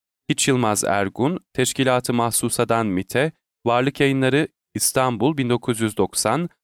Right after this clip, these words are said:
adı geçen eser, sayfa dokuz on. Osmanlı Devleti'nde Yunan Bağımsızlık ve İstiklali Örgütü, Sinomasia, Yunanistan'ın temelini atmak için kurulmuştu. Dönemin ünlü bir şairi olan Dimo Rigas da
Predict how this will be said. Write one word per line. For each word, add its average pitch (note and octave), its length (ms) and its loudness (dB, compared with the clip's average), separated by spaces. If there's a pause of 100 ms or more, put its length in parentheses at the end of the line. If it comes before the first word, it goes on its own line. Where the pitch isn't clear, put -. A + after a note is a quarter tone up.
(140)
adı A2+ 160 0
geçen A2 320 0
eser, C#3+ 460 0
sayfa A#2 440 0 (100)
dokuz D#3 440 -4
on. F#2+ 200 0 (720)
Osmanlı D#3 480 2
Devleti'nde D3+ 500 0
Yunan D3 400 2
Bağımsızlık B2+ 640 -2
ve C3+ 100 2
İstiklali A#2+ 540 0
Örgütü, C3+ 680 2 (240)
Sinomasia, A2+ 960 2
Yunanistan'ın C#3 640 0
temelini C3 380 0
atmak A2+ 340 0
için G2 220 -4
kurulmuştu. F#2 640 0 (240)
Dönemin B2 420 2
ünlü A2 260 2
bir C#3 100 4
şairi A2+ 440 2
olan G#2 400 2 (200)
Dimo C3 300 2 (100)
Rigas G#2+ 420 0
da D#3 220 2